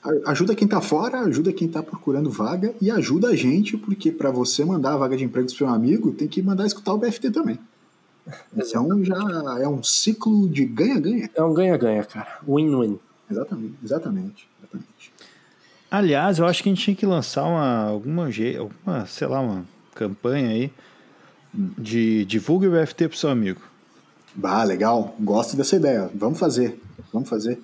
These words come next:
Speaker 2: Sabe o que
Speaker 1: A gente
Speaker 2: que
Speaker 1: tá
Speaker 2: eu,
Speaker 1: desaf-
Speaker 2: sabe o que que eu pensei agora, Theo? Divulgue
Speaker 1: Vai.
Speaker 2: o B F T pro seu amigo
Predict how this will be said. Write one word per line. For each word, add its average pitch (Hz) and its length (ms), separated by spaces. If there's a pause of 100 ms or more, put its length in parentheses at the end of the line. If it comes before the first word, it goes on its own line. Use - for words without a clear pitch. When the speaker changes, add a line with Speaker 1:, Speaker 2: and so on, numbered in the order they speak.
Speaker 2:
Sabe 247 300
o - 20
que 123 60
Speaker 1:
A - 20
gente 123 100
Speaker 2:
que 156 60
Speaker 1:
tá 160 80
Speaker 2:
eu, 160 60
Speaker 1:
desaf- 175 360
Speaker 2:
sabe 226 160
o 320 60
que 202 100
que 165 80
eu 147 40
pensei 131 280
agora, 110 320
Theo? 143 320
Divulgue 120 580
Speaker 1:
Vai. 120 320
Speaker 2:
o 143 80
B 131 140
F 151 240
T 120 380 (360)
pro 113 160
seu 151 280
amigo 143 520